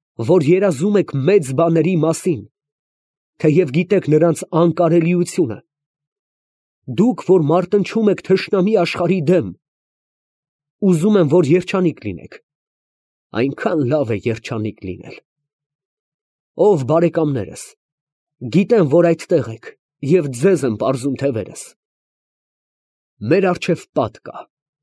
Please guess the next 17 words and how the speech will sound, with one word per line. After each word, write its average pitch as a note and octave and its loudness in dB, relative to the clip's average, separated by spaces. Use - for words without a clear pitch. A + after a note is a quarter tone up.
Քարը E3 2
քարի C#3+ -2
ետևից D3 0
ես E3 2
կործանում E3+ 0
եմ A#2 0
այն, F2+ -6
բայց B2+ 0
միաժամանակ E3+ 2
ինքս G3 0
էլ D3+ 2
եմ C3+ 0
կործանվում։ C3+ -2
Արդյոք D3 0
երբևիցե F3 2
կմիանանք E3 2
իրար։ C3 -4